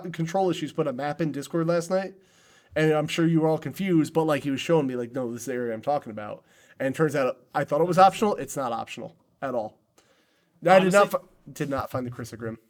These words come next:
Speaker 2: that's, uh, that's what I like when I was playing Resident Evil four for a little bit before life happened.
Speaker 1: Mm-hmm.
Speaker 2: Um, Chris was just there fucking coaching me through it 'cause that, I mean, Chris has probably beaten Resident Evil four,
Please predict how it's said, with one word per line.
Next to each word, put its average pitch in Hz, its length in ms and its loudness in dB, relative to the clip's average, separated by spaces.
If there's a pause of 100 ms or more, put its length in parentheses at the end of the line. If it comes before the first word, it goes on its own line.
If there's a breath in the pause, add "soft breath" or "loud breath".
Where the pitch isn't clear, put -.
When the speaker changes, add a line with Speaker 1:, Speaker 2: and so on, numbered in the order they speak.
Speaker 2:
that's, 156 340 -10
uh, 156 400 -8 (140)
that's 139 280 -12
what 170 140 -10
I 160 60 -6
like 139 340 -12 (160)
when 139 160 -14
I 139 80 -10
was 135 140 -14
playing 156 240 -8
Resident 139 240 -10
Evil 127 160 -12
four 139 160 -10
for 151 140 -10
a - 20 -6
little 147 180 -4
bit 151 200 -8
before 127 540 -14 (140)
life 127 240 -18
happened. 147 440 -12 (240)
Speaker 1:
Mm-hmm. 127 280 -8
Speaker 2:
Um, 127 360 -12 (240)
Chris 156 360 -8
was 139 120 -14
just 123 220 -16
there 131 260 -10
fucking 131 340 -12
coaching 139 360 -10
me 127 120 -12
through 139 280 -10
it 127 100 -14
'cause 123 160 -16
that, 127 260 -14
I 139 40 -18
mean, 127 160 -16
Chris 143 240 -14
has - 60 -18
probably 127 240 -12
beaten 131 260 -14
Resident 131 280 -14
Evil 123 180 -16
four, 127 360 -12